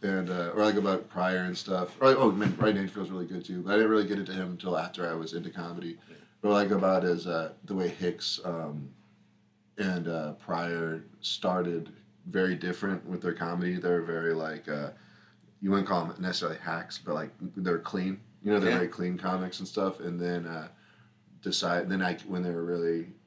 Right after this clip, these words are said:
Speaker 1: uh, successful, went and started to do different stuff.
Speaker 2: Mm.
Speaker 1: Like, Hicks, like, totally could have been, like, really big if he just stayed with his early stuff. And also, he started when he was, like, sixteen or something like that.
Speaker 2: Yeah, right.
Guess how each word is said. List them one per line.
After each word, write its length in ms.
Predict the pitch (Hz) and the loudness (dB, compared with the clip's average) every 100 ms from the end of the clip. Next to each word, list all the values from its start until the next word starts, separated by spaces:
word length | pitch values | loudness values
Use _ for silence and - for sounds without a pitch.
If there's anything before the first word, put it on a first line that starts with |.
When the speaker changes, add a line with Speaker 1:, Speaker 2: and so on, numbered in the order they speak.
| 85 | -12
Speaker 1:
uh, 280 | - - - - - - - - | -12 -10 -14 -18 -20 -20 -20 -16
successful, 800 | - - - 85 82 - 78 73 - 92 | -10 -6 -4 -4 -6 -6 -8 -8 -16 -6
went 280 | 90 85 82 | -2 -2 -2
and 200 | 85 - | -6 -6
started 300 | - 87 87 | -2 0 0
to 60 | 82 | -2
do 140 | 82 | -4
different 320 | 85 87 87 | -4 -4 -4
stuff. 340 | - 90 87 - - - | -2 0 -2 -4 -20 -8
Speaker 2:
Mm. 40 | |
Speaker 1:
Like, 240 | 87 85 - - - - | -2 -2 -4 -12 -20 -2
Hicks, 380 | 98 82 - - | 0 0 -4 -4
like, 180 | 90 85 | -4 -4
totally 600 | - 87 87 87 85 80 - - - - | -2 0 0 0 0 -4 -10 -20 -20 -4
could 220 | 104 87 | -2 0
have 160 | 87 80 | -2 -6
been, 340 | 82 80 73 | -6 -6 -10
like, 160 | 73 76 | -12 -12
really 320 | 80 82 78 | -8 -6 -6
big 340 | 78 82 78 78 76 | -6 -6 -6 -10 -14
if 80 | 80 | -10
he 80 | 78 | -6
just 240 | 80 - | -6 -6
stayed 400 | - 82 78 73 | -8 -8 -8 -8
with 200 | 78 76 | -8 -8
his 220 | 78 76 | -8 -8
early 300 | 78 80 82 | -6 -4 -4
stuff. 240 | 82 95 87 | -2 -2 2
And 140 | 113 | 4
also, 240 | 117 113 104 | 6 4 2
he 120 | 98 | -2
started 360 | - 90 87 90 | -2 0 0 -2
when 80 | |
he 80 | 87 | -4
was, 100 | 82 | -6
like, 160 | 78 - | -8 -8
sixteen 480 | 85 80 - 82 82 | -8 -8 -10 -10 -10
or 80 | |
something 240 | 82 90 95 | -10 -12 -10
like 160 | 95 | -10
that. 160 | 101 98 | -8 2
Speaker 2:
Yeah, 320 | 135 175 131 | 6 6 6
right. 300 | 120 143 135 | 6 6 4